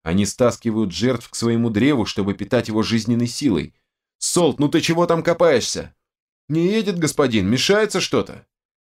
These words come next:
Ящеры натужно хрипели, пытаясь сдвинуть повозку с места, но её будто что-то удерживало. «Слышь ты, мы без Каты всё равно никуда не поедем», мрачно процедил Данила.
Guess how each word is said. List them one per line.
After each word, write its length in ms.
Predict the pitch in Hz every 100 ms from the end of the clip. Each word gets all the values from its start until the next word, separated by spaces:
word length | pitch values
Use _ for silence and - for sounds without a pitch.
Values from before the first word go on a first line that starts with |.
| _
Ящеры 640 | 76 80 127 123 - 120
натужно 560 | 120 104 - 120 104 110
хрипели, 520 | 98 90 107 135 131
пытаясь 460 | 131 117 113 110 82
сдвинуть 420 | 85 123 120 120
повозку 420 | 104 107 - 92
с 120 | -
места, 440 | 85 123 131 139 143 _ -
но 160 | 120
её 260 | 143 233 247
будто 420 | 101 123 139 156
что-то 380 | 139 - 135 139
удерживало. 720 | 139 135 110 - 80 73 - _ _ _ _ _ _ _
«Слышь 360 | - - 147 -
ты, 200 | 160 139
мы 140 | 117
без 180 | 120 131
Каты 260 | - 147 135
всё 160 | -
равно 220 | 143 151
никуда 320 | 147 131 131 123
не 100 | 110
поедем», 540 | 110 98 80 76 78 _ _ _
мрачно 480 | 78 85 98 - 101
процедил 500 | 95 98 98 80 82
Данила. 520 | 80 80 73 60 -